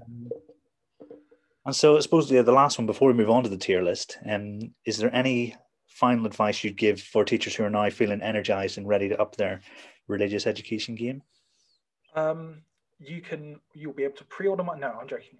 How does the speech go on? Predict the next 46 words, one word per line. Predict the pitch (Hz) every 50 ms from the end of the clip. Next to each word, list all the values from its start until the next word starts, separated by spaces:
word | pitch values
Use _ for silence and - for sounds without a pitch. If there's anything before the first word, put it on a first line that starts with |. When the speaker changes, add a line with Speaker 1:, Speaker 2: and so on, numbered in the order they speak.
| 143
Speaker 2:
Uh, | 147 143 143 139
I | 151
don't | 170 180 160 139
know | 165 160
when | 131 127 139
you'll | 139 135
be | 135 139
able | 139 139
to | -
pre-order | - - - 143 135 123 131
my | 127 127
book, | 123 139 135 131 -
when | 175 170
it's | 143 -
written, | 143 160 160 - -
I | 127 127
assume. | 123 - - 139 139 - - - - - - - _ -
Um, | 175 185 196 196 190 202 208 214 - 202 185
no, | 196 156 135 139 - -
I've | 160 175 165 -
written | 180 202 214 202 175
down | 175 170 170 175 165 156 -
three | - 202 196
things. | 196 - 127 113 110 - - - _ -
Read | 147 151 175 196 220 247 269 - - - _ _ _ _ _ _ _ -
as | - - -
much | 208 214 -
as | - -
you | 196
can, | - 170 160 165 170 180 180 - _ _ _ _ _ _ _ _ _ _ _ _ _ -
however | - - - - - 156 175 180 190
much | 190 175 143 -
you | 143 135
get | - -
time | - 135 131 139 131
for. | - 147 143 147 - _ _ _ -
Obviously, | 156 143 135 - 139
I, | 131 135
li-, | 139 143 - - _ _ _ -
I, | 147 143 143 - - 139
I |
read | 139 139 139 139 -
a | 143
fair | - - 151 143 143
bit, | 143 170 165 - -
but, | 139 139 135 -